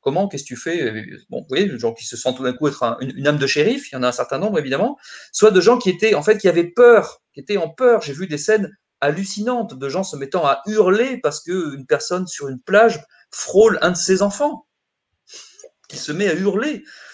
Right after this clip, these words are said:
parce que ce sont des, mais oui, mais il, il faut voir que forcément, c'est comme pour le sentiment d'insécurité, hein, il n'est, il n'est pas ressenti par tout le monde de la même manière, évidemment. Ce sont les gens les plus fragiles qui sont évidemment les plus exposés à ça.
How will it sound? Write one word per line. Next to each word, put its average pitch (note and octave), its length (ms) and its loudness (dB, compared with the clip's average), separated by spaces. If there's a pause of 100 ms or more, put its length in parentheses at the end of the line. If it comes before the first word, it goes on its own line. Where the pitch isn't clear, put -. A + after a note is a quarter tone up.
(140)
parce - 120 -4
que G#3 100 -6
ce F3 120 -6
sont G3 180 -2
des, D3+ 220 -2
mais F3 120 -2
oui, B3+ 220 -4
mais D3 80 -6
il, D3+ 240 -12
il D3+ 80 -12
faut G3+ 160 2
voir A#3 240 4 (180)
que D3 120 -4
forcément, G#3+ 520 0 (460)
c'est - 180 -4
comme G#3 180 4
pour F3+ 140 0
le E3+ 120 4
sentiment D#3+ 380 -4
d'insécurité, D#3 680 -6
hein, F#3 120 -4
il D#3+ 100 -6
n'est, C#3+ 220 -6 (340)
il C#3 120 -10
n'est C3+ 120 -8
pas D#3+ 120 2
ressenti D3 440 0
par D3+ 160 0
tout D3 80 -10
le D3 60 -6
monde D#3+ 140 -2
de C#3+ 60 4
la C3 60 0
même C#3 140 -6
manière, F#3 300 0
évidemment. C3+ 380 -2
Ce - 100 -12
sont B2 100 -10
les B2 60 -2
gens C#3 120 -4
les C3 120 -4
plus C#3 120 -10
fragiles E3+ 580 0 (340)
qui C3 100 -12
sont C3 180 -2
évidemment C3+ 480 -2 (240)
les A#2+ 100 -6
plus B2+ 180 -8
exposés C3 400 -2
à D#3 60 6
ça. F#3+ 280 2